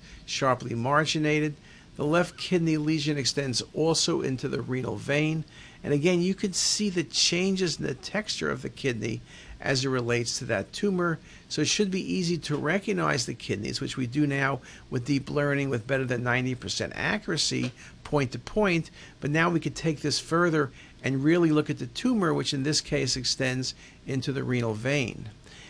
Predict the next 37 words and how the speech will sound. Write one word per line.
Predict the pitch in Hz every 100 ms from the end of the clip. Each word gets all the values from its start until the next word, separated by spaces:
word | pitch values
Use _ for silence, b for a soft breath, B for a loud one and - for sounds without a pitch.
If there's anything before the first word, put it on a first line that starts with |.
| B
And | 143
if | 147
you | 170
want | 220 254
to |
see | - 185
impressive | 160 - 160 - 131
images, | 160 180 151 135 120 - B B B
this | 185 185
patient | - 180 165 - 139
had | 131 113
chest | - 180 160 -
pain. | 147
It | 135
was | 113
a | 101
triple | - 160 143
rule | 120 170 208
out. | 156 127 143 - B B B B -
Look | - 202
at | 185
the | 156
outside, | 139 135 - 156 151 131
look | 151
at | 160
the | 127
muscle, | 117 143 151 156 131
look | 123 127
at | 113
the | 117
bone, | 123 156 156 127
look | 127
at | 113
the |
costal | - 107 113 -
cartri-, | - 165 165 147 147 147 - -
cartilage, | 156 156 156 151 147